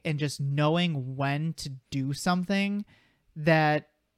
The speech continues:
gives you su-, like, makes you such a good comedic actor and actress. Um, and I think Ca-,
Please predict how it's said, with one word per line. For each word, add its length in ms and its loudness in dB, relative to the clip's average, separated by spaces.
gives 280 4
you 100 2
su-, 380 0
like, 320 -6
makes 240 4
you 100 0
such 240 -2
a 60 0
good 520 -4
comedic 600 -6
actor 380 -6
and 100 -12
actress. 560 -10
Um, 420 0
and 120 -2
I 40 0
think 200 -4
Ca-, 180 -2